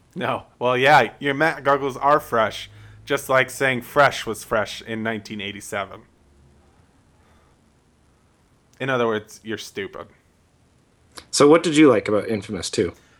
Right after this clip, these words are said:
Speaker 1: Thank
Speaker 2: You,
Speaker 1: you.
Speaker 2: you said, "I loved it."
Speaker 1: I did. I loved it.
Speaker 2: And then you went on to discuss why the user-generated stuff sucks.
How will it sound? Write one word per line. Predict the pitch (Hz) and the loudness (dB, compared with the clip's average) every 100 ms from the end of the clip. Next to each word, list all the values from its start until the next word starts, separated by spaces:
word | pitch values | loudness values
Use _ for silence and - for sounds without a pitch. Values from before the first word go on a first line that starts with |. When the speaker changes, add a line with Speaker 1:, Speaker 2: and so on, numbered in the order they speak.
| _ _ | _ _
Speaker 1:
Thank | - - 175 175 175 | -20 -6 -2 0 0
Speaker 2:
You, | 120 | 0
Speaker 1:
you. | 98 92 _ | -4 -6 _
Speaker 2:
you | 170 196 | 2 4
said, | 196 180 160 - _ 143 | 6 4 2 -6 _ 2
"I | 143 | 4
loved | 127 123 123 127 113 | 4 2 2 0 -2
it." | 95 - _ _ _ _ - | -8 -8 _ _ _ _ -10
Speaker 1:
I | 131 | -10
did. | - 147 190 | 0 2 2
I | - 107 | 0 -4
loved | 113 160 127 | -2 -4 -4
it. | 101 - | -10 -4
Speaker 2:
And | 135 139 | 0 4
then | 143 | 6
you | 143 | 6
went | 139 | 6
on | 135 127 | 4 2
to | 127 127 120 117 - _ _ _ _ | 0 0 0 0 -8 _ _ _ _
discuss | 131 123 - 123 120 - - - _ | 0 0 4 4 4 -2 -6 -12 _
why | - 127 127 127 123 | 2 4 6 6 6
the | 123 | 6
user-generated | 127 131 123 127 127 120 117 | 4 4 4 4 6 6 4
stuff | - 131 107 | 2 2 2
sucks. | - - 101 95 - - - | -2 -2 -2 -2 -2 0 -2